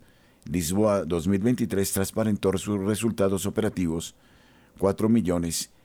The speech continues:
y setecientos noventa y seis mil euros en dos mil veintidós. La Fundación ha hecho notar que el total de los ingresos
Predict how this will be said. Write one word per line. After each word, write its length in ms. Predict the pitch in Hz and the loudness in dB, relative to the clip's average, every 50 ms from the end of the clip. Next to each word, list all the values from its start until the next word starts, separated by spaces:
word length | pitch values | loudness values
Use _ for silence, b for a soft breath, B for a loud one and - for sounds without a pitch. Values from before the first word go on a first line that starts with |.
| b b b b b b | b b b b b b
y 100 | b - | b -4
setecientos 640 | - - 92 90 90 87 78 90 101 95 85 95 95 90 | -2 -2 -2 -2 -2 -2 -2 0 0 0 0 0 0 0
noventa 420 | 87 80 80 80 80 73 73 76 | 0 0 0 0 0 0 0 0
y 80 | 76 73 | -2 0
seis 320 | - - 71 71 65 60 | 0 0 -2 -2 0 0
mil 260 | 78 90 92 82 76 - | 2 2 2 0 -2 -2
euros 480 | 76 87 85 82 85 85 85 80 - 80 | 0 0 0 2 0 0 -2 -2 -2 -2
en 100 | 78 73 | -2 0
dos 140 | 76 71 | 0 0
mil 180 | 78 78 76 73 | 0 0 0 0
veintidós. 640 | 69 76 78 76 73 78 90 107 107 98 - - - _ b b b b b b b b b b b b b b b | 0 -2 -2 -2 0 2 2 2 2 0 -2 -8 -14 _ b b b b b b b b b b b b b b b
La 120 | b 78 78 | b -2 0
Fundación 480 | - 98 90 80 82 78 95 101 101 | 0 0 0 0 0 0 2 2 2
ha 60 | 101 | 2
hecho 180 | 98 95 - 90 | 2 0 0 -2
notar 340 | 87 80 - - 107 101 95 | -2 -2 0 0 0 0 0
que 100 | - 95 | -2 -4
el 80 | 78 | -4
total 300 | - 82 78 - 95 92 | -2 -4 -2 0 0 2
de 100 | 90 92 | 2 2
los 160 | 82 80 78 82 | 0 0 0 0
ingresos 580 | 80 76 78 92 95 87 107 113 110 - - | 0 0 2 0 0 0 0 -2 -4 -6 -12